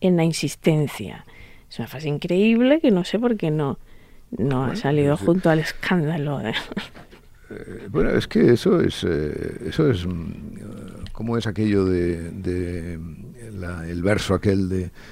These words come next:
Speaker 2: de Miguel Hernández, del, eh, sí, cuando dice aquello de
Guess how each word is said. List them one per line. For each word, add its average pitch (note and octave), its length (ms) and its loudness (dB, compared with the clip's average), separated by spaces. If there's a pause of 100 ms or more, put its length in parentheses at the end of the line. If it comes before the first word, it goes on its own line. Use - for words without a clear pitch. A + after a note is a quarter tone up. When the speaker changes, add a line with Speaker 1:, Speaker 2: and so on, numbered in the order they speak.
(220)
Speaker 2:
de F#2 840 -6
Miguel F#2+ 320 -2
Hernández, G2+ 640 2
del, F#2 720 -4
eh, F#2 160 0
sí, F#2+ 200 -4
cuando F#2+ 240 -4
dice G2 200 -2
aquello G2+ 220 2
de F#2+ 240 2